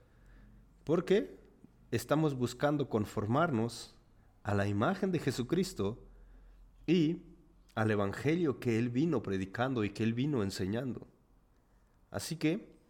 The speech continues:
eh, ahora, ¿de dónde viene la motivación para vivir de esta manera? Pues la motivación o el poder, por decirlo así, viene también del mismo lugar, viene del Evangelio. Entonces, por eso se hacen todas estas cosas de esta manera,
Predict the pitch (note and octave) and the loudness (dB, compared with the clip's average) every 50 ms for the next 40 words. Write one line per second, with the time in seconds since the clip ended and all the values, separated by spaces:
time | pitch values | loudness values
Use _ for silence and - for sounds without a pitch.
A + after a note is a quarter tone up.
0 | _ _ _ _ _ _ _ _ - - - - - G#2+ G#2+ G#2 G2+ F#2+ F#2+ F#2 | _ _ _ _ _ _ _ _ -20 -18 -8 0 2 2 4 4 4 2 2 0
1 | F#2 F2+ F#2 F2+ F2 F2 F2+ - - - B2+ D#3 D#3 C#3 C#3+ B2+ C#3 D#3+ F#3 F3 | 0 -2 -4 -6 -6 -8 -8 -8 -4 0 2 2 4 4 4 4 6 4 6 6
2 | D#3+ C#3 C#3 D#3 F#3+ G3+ E3+ A#2 G#2+ G#2+ G#2 G2+ - G#2+ G2 G2 G2 - - C#3 | 6 6 4 4 4 4 4 4 4 4 2 0 0 2 0 0 0 0 0 0
3 | D3+ F3 E3 C3 A#2+ G#2 G2+ G2 G2+ C#3 E3+ G3+ D3+ A2+ - - F#2+ F#2 F2 F2+ | 0 0 2 0 0 2 2 0 0 0 0 0 -2 -2 -2 -2 -2 -2 -4 -6
4 | E2+ G2+ G2 - - D3 G3 G#3 G3+ G#3+ G#3 F3+ - - D3+ C3 A#2 A2 - - | -8 -10 -10 -2 0 2 2 2 0 0 0 -2 0 0 2 2 2 2 4 4
5 | D#3+ D3 B2+ A2 A2+ C3 - - - - - - _ - - F#2+ G2 G2 G2 G2 | 6 6 6 6 4 2 -4 -10 -20 -20 -20 -20 _ -4 0 2 4 6 6 6
6 | F#2+ - - G2 F#2+ F#2 A#2+ D3+ E3 C3+ G#2+ - G#2+ F#2+ F#2 F#2+ F#2 A#2+ A2 G2 | 4 2 4 4 6 8 8 8 6 6 4 4 2 2 2 2 2 2 4 4
7 | G2 F#2+ - - A#2 A2+ A#2+ C3 C3+ C3+ B2+ B2 - A2 G#2 G#2 G2+ A2 C#3 F3 | 2 0 0 -4 -2 2 2 4 4 4 2 -2 -2 0 0 2 2 2 2 2
8 | G#3 G#3 D3+ A2+ G#2 G#2+ A2+ B2 A#2 B2 A#2+ A#2 A#2 A2 G#2+ D3 A2+ A#2+ - B2 | 2 0 0 0 2 2 2 2 2 2 2 2 2 2 0 0 -2 -2 -2 0
9 | B2+ C3 B2+ B2+ B2+ B2 A2+ A2 G#2+ G#2 G#2 G#2 - - F3+ G#3+ G3 C3+ F#2+ F2+ | 0 0 0 2 2 2 4 2 2 2 0 -2 -2 -2 -2 0 0 0 -2 -2
10 | - - - - - - - - - - - - _ - - A#2 B2+ - G3 A3+ | -6 -14 -20 -20 -20 -20 -20 -20 -20 -20 -20 -20 _ -4 -2 -2 2 4 4 4
11 | A#3 - D#3 D#3 D#3+ - - - - - - _ _ - A2+ A#2 D3 G3+ C4 - | 4 4 2 2 2 0 -8 -12 -16 -20 -20 _ _ 6 8 8 8 8 4 2
12 | G3+ D#3+ - C3+ A#2 - - - A2+ - A#2 A2 G#2+ G2+ - A2 G2 - - F#2 | 0 0 4 4 4 4 4 -2 0 2 4 2 2 2 0 -2 -4 -2 -4 -4
13 | - - - A#2+ D3+ - - F#2+ F#2 F#2+ F#2+ G2 G2 G#2 G2+ - - F2+ E2+ F2 | -4 -4 -4 -2 -2 0 0 -2 0 2 2 4 4 4 2 0 -2 -2 -2 -2
14 | F2 F2 D#2 C#2 - | -2 -4 -4 -8 -10